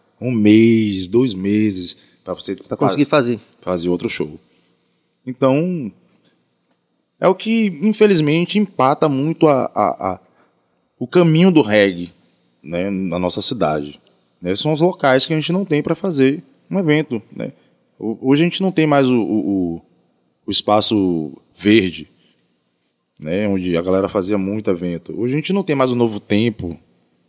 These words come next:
Speaker 1: né? Então, realmente, ficou, travou,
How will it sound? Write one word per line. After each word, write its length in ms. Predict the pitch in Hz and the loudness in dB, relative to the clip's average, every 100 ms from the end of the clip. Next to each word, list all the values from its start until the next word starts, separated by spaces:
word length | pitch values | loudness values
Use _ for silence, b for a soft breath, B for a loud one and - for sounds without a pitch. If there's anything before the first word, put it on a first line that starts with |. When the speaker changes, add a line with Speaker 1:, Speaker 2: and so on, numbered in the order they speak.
| _ _ _ _ 85 | _ _ _ _ -8
Speaker 1:
né? 160 | 85 | -4
Então, 640 | 113 - 101 123 165 165 110 | -4 -2 -2 0 -2 -2 -6
realmente, 720 | 95 175 208 151 160 180 120 - _ _ _ _ _ _ _ _ | -2 0 2 2 0 -2 -4 -6 _ _ _ _ _ _ _ _
ficou, 420 | - 190 175 170 | -16 -4 0 0
travou, 500 | 185 175 151 156 | 0 0 0 -2